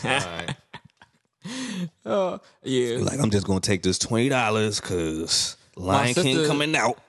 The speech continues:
Speaker 1: My sister's talking about taking, um, A J to go see it. So I'm like, "Ah."
Speaker 2: Oh, gosh.
Speaker 1: I might, I might go let him come with.
Speaker 2: Oh, yeah, you
Speaker 1: let him
Speaker 2: took him,
Speaker 1: come.
Speaker 2: took him to see Aladdin. How, how was Aladdin?
Speaker 1: Aladdin. Aladdin was fire.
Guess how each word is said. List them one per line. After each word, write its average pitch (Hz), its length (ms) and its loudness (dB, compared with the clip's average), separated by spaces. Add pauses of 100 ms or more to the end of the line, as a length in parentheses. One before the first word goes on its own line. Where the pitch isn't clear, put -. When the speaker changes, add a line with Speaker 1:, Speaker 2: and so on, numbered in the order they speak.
(220)
Speaker 1:
My 131 120 -2
sister's 160 260 0
talking 139 220 2
about 127 160 0
taking, 131 260 0
um, 131 440 -2
A 143 160 2
J 147 120 0
to 131 60 -8
go 131 180 -2
see 131 280 -2
it. 135 60 -4
So 139 120 -4
I'm 139 60 -2
like, 131 300 -2
"Ah." 240 520 -2 (540)
Speaker 2:
Oh, 90 340 2 (160)
gosh. 80 600 2
Speaker 1:
I 170 100 6
might, 160 460 2
I 156 80 4
might 147 240 2
go 127 360 0 (100)
let 135 200 2
him 131 120 0
come 131 180 0
with. 110 140 -4 (280)
Speaker 2:
Oh, - 80 6
yeah, 151 160 4
you 151 140 2
Speaker 1:
let - 20 0
him - 60 -4
Speaker 2:
took 170 100 4
him, 156 140 0
Speaker 1:
come. 151 60 -6
Speaker 2:
took 160 140 2
him 147 100 0
to - 40 -6
see 151 100 4
Aladdin. 143 360 2
How, 127 200 2
how 127 140 2
was 127 100 0
Aladdin? 127 360 2
Speaker 1:
Aladdin. - 200 -8
Aladdin 277 260 -2
was 160 100 -6
fire. 151 380 -2